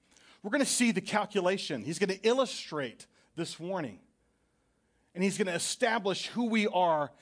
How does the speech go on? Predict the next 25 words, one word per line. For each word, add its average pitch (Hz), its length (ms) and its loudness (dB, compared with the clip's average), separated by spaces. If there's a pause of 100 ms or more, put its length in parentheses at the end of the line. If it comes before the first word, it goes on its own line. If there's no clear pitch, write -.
(260)
in 151 160 -4
Christ. - 760 -8 (1800)
And 151 100 -6
in 156 180 -4
verses 151 520 -4 (540)
nine 175 460 -2
through 156 240 -4
eleven, 110 500 -4 (320)
we'll 135 100 -14
see - 180 -8
the 135 120 -12
great 135 320 -10
call 120 680 -8 (440)
to 143 180 -18
the - 80 -12
pursuit, - 920 -8
if 131 200 -14
you 123 120 -8
will, 107 340 -12 (400)
of 131 120 -10
the 123 80 -10
goal, 110 460 -6 (600)
who 120 100 -10
is 113 120 -10
Jesus. - 640 -12